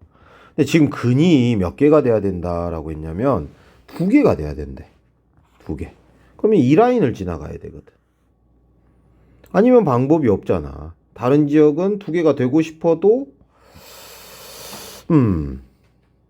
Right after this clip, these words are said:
두 개가 되고 싶은데, 두 개가, 다른 지역이 두 개짜리가 여기도 있을 것 같긴 한데,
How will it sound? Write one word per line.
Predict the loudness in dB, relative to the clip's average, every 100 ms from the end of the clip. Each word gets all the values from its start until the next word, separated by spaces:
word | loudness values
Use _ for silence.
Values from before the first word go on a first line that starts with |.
| _
두 | -20 -12 -8
개가 | -2 0 2 2
되고 | 0 -2
싶은데, | -4 -8 -14 -12 -10 -8 -8 -10
두 | -12 -8
개가, | -4 -2 -4
다른 | -10 -6 -2 0 -2
지역이 | -2 0 2 0 -4 -10
두 | -8
개짜리가 | -6 -6 -4 -6 -6 -6 -6 -4 -2
여기도 | 0 0 -2 0 2 4 4
있을 | 0 -2 -2
것 | 0 0
같긴 | -2 -4 -6
한데, | -4 -4 -6 -6